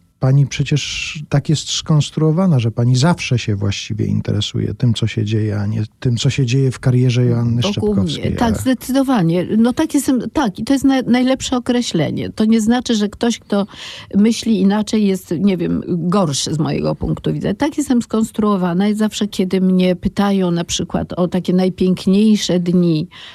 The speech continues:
Speaker 2: w mojej karierze artystycznej, to mimo, że, y, rzeczywiście zdarzyło mi się, nie wiem, być laureatką bardzo wielu nagród, na ogół jakichś takich pierwszych na festiwalach,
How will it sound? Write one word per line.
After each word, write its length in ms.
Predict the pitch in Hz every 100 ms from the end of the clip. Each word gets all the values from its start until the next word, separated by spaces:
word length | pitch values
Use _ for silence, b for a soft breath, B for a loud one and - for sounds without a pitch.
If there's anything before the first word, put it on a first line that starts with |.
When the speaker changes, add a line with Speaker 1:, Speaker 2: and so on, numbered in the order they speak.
| B
Speaker 2:
w 80 | 160
mojej 500 | 180 175 165 160 160 B B B
karierze 580 | 220 208 202 160 151 151
artystycznej, 1000 | 160 - 160 - - - - - 67 202
to 380 | - 196 190 190 B B B B 180 147
mimo, 380 | 190 214 220 208
że, 460 | 185 190 185 180 -
y, 160 | 170 170
rzeczywiście 540 | 185 190 214 220 247
zdarzyło 460 | 190 196 185 208 214
mi 100 | 196
się, 240 | - 185 180
nie 200 | 190 180
wiem, 360 | 151 160 156 170 175
być 200 | 180 -
laureatką 840 | 196 185 190 202 202 - 185 175
bardzo 360 | 180 196 196 175
wielu 680 | 185 185 180 170 170 - 180
nagród, 640 | 196 196 175 160 147 -
na 200 | 170 170
ogół 240 | 180 175
jakichś 200 | 175 175
takich 280 | 185 175 170
pierwszych 800 | - 190 208 180 - - 151 151
na 140 | 165 170
festiwalach, 760 | 175 180 180 - 139 - -